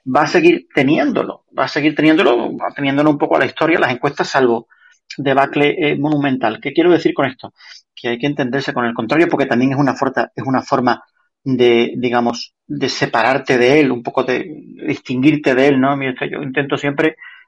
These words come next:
eh, consensuarlo todo y tal. No, me alegra mucho haber escuchado a Santiago Abascal hoy, en el sentido de que llevamos bastante tiempo sin escucharlo. Yo no recuerdo unas declaraciones suyas casi, casi desde finales de junio. Entonces, bueno, pues, pues bueno, pues hay que estar ahí, ¿no? En mi opinión, pues siguen,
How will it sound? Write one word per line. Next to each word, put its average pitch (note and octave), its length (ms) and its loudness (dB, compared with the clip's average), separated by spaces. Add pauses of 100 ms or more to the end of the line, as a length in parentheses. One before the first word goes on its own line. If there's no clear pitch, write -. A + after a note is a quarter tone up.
eh, D#3+ 80 -2
consensuarlo C#3 640 -2
todo D3 180 -2
y D3 100 0
tal. C#3 160 2
No, D3 160 4
me C#3+ 120 4
alegra C#3+ 200 4
mucho D3 380 0 (340)
haber B2+ 200 -2
escuchado C#3 300 -4
a - 40 -6
Santiago B2 340 -6
Abascal D3 420 -2
hoy, D#3 200 2 (340)
en B2+ 120 -4
el B2+ 60 -4
sentido B2+ 260 -4
de D3 100 0
que D3 120 -2
llevamos B2 360 4
bastante C#3+ 320 0
tiempo D3 220 -2
sin D3 140 -6
escucharlo. D3+ 520 0
Yo A#2+ 140 0
no C#3+ 100 0
recuerdo C3+ 300 0
unas A#2+ 120 -6
declaraciones A#2+ 480 -10
suyas B2 400 -4 (460)
casi, B2 240 -8
casi B2+ 240 -4
desde A#2 220 0
finales A#2 320 -4
de A2+ 80 -6
junio. D3 280 4
Entonces, A#2 300 0
bueno, C3 200 0
pues, - 220 -8 (160)
pues A#2 160 -10
bueno, C3 240 -2
pues - 160 -20
hay - 60 -20
que C3+ 80 -6
estar C#3+ 180 -2
ahí, C3 160 4
¿no? C3 140 -2 (500)
En D3 140 -2
mi B2+ 80 2
opinión, B2+ 260 0
pues C3+ 140 0
siguen, D3 340 0